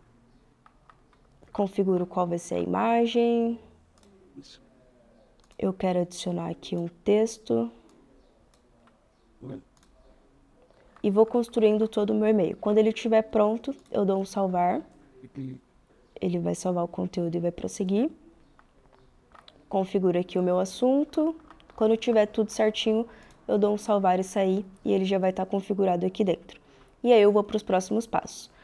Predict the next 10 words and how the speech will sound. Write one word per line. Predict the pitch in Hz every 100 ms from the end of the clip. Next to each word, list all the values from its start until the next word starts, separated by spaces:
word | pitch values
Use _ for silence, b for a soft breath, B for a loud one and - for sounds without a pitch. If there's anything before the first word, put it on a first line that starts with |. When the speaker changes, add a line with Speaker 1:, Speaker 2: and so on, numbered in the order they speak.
| b b
Speaker 1:
Caso | 214 214
eu | 226
queira | 220 208
adicionar | 208 214 202
mais | 196 196
alguma | 196 196 196
coisa, | - 185 208 262 277
eu | - 185
posso | 180 175 180
adicionar, | - 180 175 185